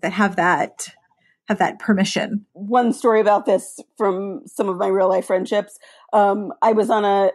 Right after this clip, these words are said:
Speaker 2: trip with two of my closest friends from college once. And again, you know, we've known each other for over twenty years. So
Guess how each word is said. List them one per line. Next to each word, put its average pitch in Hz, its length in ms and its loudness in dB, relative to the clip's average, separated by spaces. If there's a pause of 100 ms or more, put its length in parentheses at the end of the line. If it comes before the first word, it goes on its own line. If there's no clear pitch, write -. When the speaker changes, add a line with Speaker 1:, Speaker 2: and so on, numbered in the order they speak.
(120)
Speaker 2:
trip 220 300 -2
with 220 160 -2
two 226 200 -2
of 208 120 -2
my 196 420 0
closest 208 380 -2
friends 190 260 0
from 190 160 -2
college 185 460 0
once. 196 460 -2 (320)
And 202 380 0 (100)
again, 208 480 0
you 226 80 -2
know, 202 100 2
we've 196 260 0
known 196 200 0
each 202 120 -2
other 190 200 2
for 185 160 -2
over 185 180 -2
twenty 190 300 -2
years. 233 280 -2
So 202 300 0